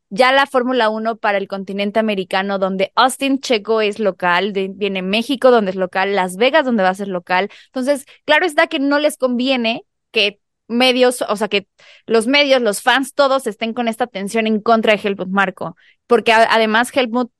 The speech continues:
no creo que lo corran, o sea, es una de las cabezas más, eh, grandes, eh, de ahí, entonces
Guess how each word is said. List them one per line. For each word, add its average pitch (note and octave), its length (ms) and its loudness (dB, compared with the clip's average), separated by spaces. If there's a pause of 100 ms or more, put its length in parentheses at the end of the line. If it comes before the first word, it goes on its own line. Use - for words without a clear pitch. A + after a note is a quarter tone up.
(160)
no A3+ 260 -2
creo A3+ 240 -2
que G3 100 -2
lo D#3+ 120 0
corran, F3 340 0
o F3 40 -8
sea, F3+ 140 -4
es F#3 140 -6
una G#3 180 0
de F#3+ 60 2
las F3 180 -2
cabezas F3+ 480 -4
más, F#3+ 360 0 (260)
eh, F#3 300 2
grandes, G3+ 540 0
eh, F3 240 -4
de F3+ 80 2
ahí, G#3 340 2
entonces A3 520 0